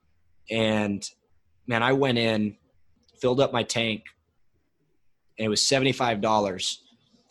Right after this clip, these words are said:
but it didn't actually fill up my tank. It stopped at seventy-five. I spent so much money at the gas station, they said, "Stop spending money on gas." <laughs> We, <laughs>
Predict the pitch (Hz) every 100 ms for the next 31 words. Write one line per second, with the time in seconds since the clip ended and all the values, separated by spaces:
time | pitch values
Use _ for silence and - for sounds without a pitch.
0 | _ _ _ _ - 117 110 127 139 127
1 | 127 - 113 - 120 120 - 98 - 104
2 | 95 - _ - 123 - - - 117 104
3 | - - - 113 107 120 101 101 107 101
4 | 92 - _ _ - - 135 143 - 156
5 | - - 135 139 120 131 123 120 110 110
6 | 113 113 113 104 107 104 113 117 101 -
7 | 113 117 - 117 107 110 110 104 98 104
8 | 104 95 - - - - - - - -
9 | 143 113 - - - -